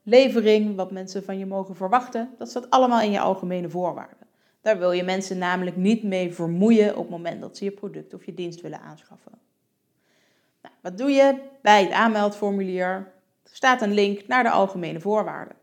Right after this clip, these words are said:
Wat de meeste bedrijven doen, is vervolgens nog een hokje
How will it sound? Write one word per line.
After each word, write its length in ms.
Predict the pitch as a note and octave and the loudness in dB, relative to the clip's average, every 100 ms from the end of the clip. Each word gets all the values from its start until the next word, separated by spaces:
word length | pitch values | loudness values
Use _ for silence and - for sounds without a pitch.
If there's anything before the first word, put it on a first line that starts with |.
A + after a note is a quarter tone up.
| _ _ _ _ - | _ _ _ _ -12
Wat 160 | G3+ | -10
de 80 | A3 | -4
meeste 520 | A3+ B3+ C#4 C#4+ C#4+ | -2 2 4 4 0
bedrijven 560 | B3 B3 A#3+ A#3 A3+ G3+ | -2 0 4 4 2 -2
doen, 520 | A#3+ G#3+ G3+ B3+ - _ _ _ _ - | 0 0 0 -6 -14 _ _ _ _ -16
is 180 | A#3 | -14
vervolgens 460 | - A#3 B3 A#3+ A3+ | -12 0 2 4 2
nog 160 | A#3 A#3+ | -2 -2
een 120 | G#3+ | 2
hokje 600 | A#3+ - - G#3 C4+ | 2 2 -2 -2 -2